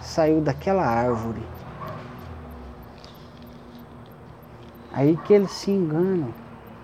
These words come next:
A espiritualidade sabe de tudo. E a, as próprias pessoas que recebem a informação da co-, da calúnia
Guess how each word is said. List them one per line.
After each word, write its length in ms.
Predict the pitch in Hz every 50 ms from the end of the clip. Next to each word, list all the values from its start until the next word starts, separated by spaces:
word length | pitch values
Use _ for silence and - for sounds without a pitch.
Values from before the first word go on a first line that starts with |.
| - - -
A 80 | - 143
espiritualidade 840 | 139 - - - 170 156 - - 175 160 151 143 151 160 165 156
sabe 300 | - - - 170 170 165
de 120 | 160 165 160
tudo. 540 | - - - 156 156 170 185 160 143 131 123 - - - - - - - - - - - - - - - - - - - - - - - - - - - - - - - - - 107 104 104 101 101 101 101 101 101 - 101 101 - - - - - - - - - - - - - - - - - - - 143
E 300 | 143 151 151 147 139 135 - - - -
a, 500 | - - 110 127 127 120 113 107 92 87 - - - - - - -
as 140 | - -
próprias 480 | - - - 202 208 196 202 - 190 -
pessoas 600 | - - 185 151 139 - - 202 208 208 190 -
que 120 | - - 185
recebem 1120 | 151 143 170 151 - - - - - 196 208 220 220 214 185 180 180 165 151 147 139 135 131 - - - - - - - -
a 80 | - 151
informação 800 | 160 151 - - - 160 147 147 139 135 - - - 160 160 156
da 100 | 156 147
co-, 280 | 143 - 151 143 123 - 139
da 160 | 147 139 131
calúnia 720 | 139 - 135 127 123 131 156 196 214 208 185 160 139 127